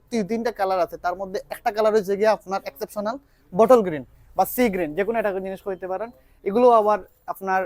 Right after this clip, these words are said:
আহ, ডাবল ওয়েস্ট, ভিতরে কোটিত কাজ করা, নেপেলও কাজ করা আছে সেম ওরকম। আর ওই যে ব্ল্যাক যেটা কইছিলাম আপনার, আমরা ডিফারেন্ট একটা সেগমেন্ট, এগুলো নেপেলও, এগুলো হয় ডিনার লেপেল, ডিনার লেপেল প্লাস এই ভিতরে আবার ওয়েস্ট কোটও কাজ করা আছে।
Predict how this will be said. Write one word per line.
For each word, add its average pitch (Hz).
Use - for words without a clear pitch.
আহ, 165
ডাবল 190
ওয়েস্ট, 214
ভিতরে 190
কোটিত 185
কাজ 160
করা, 143
নেপেলও 180
কাজ 151
করা 147
আছে 131
সেম 180
ওরকম। 180
আর 160
ওই 214
যে 226
ব্ল্যাক 226
যেটা 240
কইছিলাম 208
আপনার, 202
আমরা 185
ডিফারেন্ট 202
একটা 185
সেগমেন্ট, 185
এগুলো 190
নেপেলও, 214
এগুলো 202
হয় 214
ডিনার 240
লেপেল, 147
ডিনার 233
লেপেল 240
প্লাস 226
এই 226
ভিতরে 208
আবার 175
ওয়েস্ট 180
কোটও 196
কাজ 156
করা 135
আছে। 113